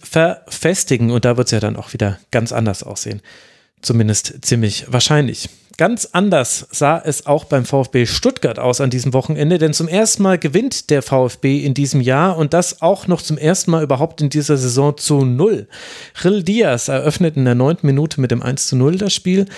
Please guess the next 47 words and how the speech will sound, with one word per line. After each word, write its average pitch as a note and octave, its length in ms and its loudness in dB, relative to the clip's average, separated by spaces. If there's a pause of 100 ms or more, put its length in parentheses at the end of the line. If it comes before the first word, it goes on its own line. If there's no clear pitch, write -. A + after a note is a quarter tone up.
(320)
Dann C3 220 2
hält C3+ 180 2
der C3 80 2
VfB B2+ 400 0
eine B2 160 2
Drangphase C3 800 0
des A#2+ 160 -6
ersten B2+ 320 -2
F - 160 -10
C - 140 -6
Köln C#3 500 0 (100)
aus F3+ 380 0 (320)
und A#2+ 160 -4
kann C3 160 2
in C3 100 -2
der A2+ 160 0
zweiten A#2 380 0
Hälfte A2+ 340 0
erhöhen. A2+ 400 0
Sosa F3+ 480 2
verwandelt C3 460 0
einen B2 180 0
Freistoß C#3+ 580 -2
wunderbar C#3+ 540 2
zum A#2 240 0
zwei A2 320 0
zu - 160 -2
null. D3+ 320 2 (300)
Wer A2+ 80 2
hätte A2+ 160 0
gedacht, A#2+ 320 0
dass, - 240 0
äh, B2 180 -4
nach A#2 220 0
diesem E3+ 260 2
Freistoßtreffer C3+ 580 0
Marco A#2+ 280 0
Reus B2 260 2
einen A#2 160 -2
genauso D#3 320 2
schön A#2 220 2
noch - 240 -4
am A#2+ 100 0
nächsten A2+ 300 -2
Tag A2 240 -2
erzielen A2+ 340 -2
würde. D#3+ 280 2